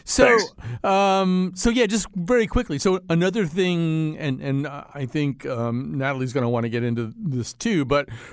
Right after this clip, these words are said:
Speaker 1: one of the things that monsters, like a cynocephalus, a dog-headed person, can do
Speaker 2: Mm-hmm.
Speaker 1: is to otherize, um, somebody
Speaker 2: Yes.
Speaker 1: else, right? So, uh, somehow or other, if you're,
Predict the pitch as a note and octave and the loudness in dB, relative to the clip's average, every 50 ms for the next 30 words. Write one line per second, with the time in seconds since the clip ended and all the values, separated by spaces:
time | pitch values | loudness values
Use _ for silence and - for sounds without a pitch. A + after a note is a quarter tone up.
0 | - - C#3 C#3 D#3 D#3+ E3+ D#3+ E3 D#3+ - - E3 D#3 D#3 D3 B2 C#3 B2 C3 | -12 -4 0 2 2 2 2 2 0 0 0 2 2 2 2 0 0 -2 -2 -2
1 | B2+ B2+ C3 C3 C3+ B2+ - - D3 C#3+ C3+ C3 C3 A#2+ G#2 - - - B3 D3 | -2 0 0 0 -2 -4 -4 -2 -2 0 0 0 -2 -2 -4 -8 -10 -6 -4 -2
2 | D3 B2+ D3 C#3+ - F#3+ D#3+ D3 C3+ B2 - C#3+ A#2 - A#2 A2 G2+ - A#2 A2+ | -2 0 -2 0 0 0 0 0 0 -2 -2 -2 -4 -4 -6 -8 -8 -8 -8 -6
3 | A#2 A2+ A2+ G2+ A#2 G#2+ A2+ A2 - C3+ B2 - - A#2 G#2 - - - - - | -4 -4 -4 -4 -6 -6 -6 -6 -4 -4 -4 -4 -6 -6 -8 -8 -12 -18 -14 -4
4 | - E3 D3+ C#3 D3 C3 - C#3+ C#3 C#3+ C3 C3 B2+ - D3+ - C#3+ C#3+ C#3+ C3+ | -2 0 4 6 8 8 8 8 4 0 -2 -4 -2 -2 -4 -2 -2 -2 0 0
5 | C3 B2 A#2 A2 A2+ C3 C#3 C3+ - - - - - - _ _ - G3+ D#3 C3 | 0 0 0 -2 -2 -4 -6 -6 -8 -8 -10 -12 -16 -20 _ _ -4 -2 0 0
6 | A#2+ A2+ A2+ A2 A2+ B2 C3 D3+ D#3 C3+ - - D#3+ C3 A#2+ A2+ A2+ A#2+ G#2+ - | 0 0 -2 -4 -4 -6 -6 -8 -8 -8 -4 -2 0 0 2 6 6 8 6 6
7 | - A2+ - - B2+ B2 C3 C#3+ A2+ - - E3 C#3 C3+ C3+ C3+ C3+ C3 C3 C3+ | 4 -2 -4 -2 -2 0 0 -2 -4 -2 0 2 2 4 2 2 2 0 0 -2
8 | A#2+ - - - - - - - - D#3 C#3 B2 A#2+ A#2+ A#2 A#2 A#2+ B2 B2+ A2+ | -4 -6 -12 -18 -20 -20 -14 -6 -4 -2 0 0 0 0 0 -2 -2 -4 -6 -6
9 | - D3+ C3+ A#2+ B2 B2 B2+ B2 B2 B2 A#2 A#2+ A#2+ A#2 A#2 A2+ - - C3+ B2+ | -4 -2 -2 -2 -2 -2 0 0 0 0 0 0 -2 -2 -2 -2 -2 -2 -2 -2
10 | A#2+ A#2+ A#2+ A#2+ A#2 | -2 -2 -2 -4 -6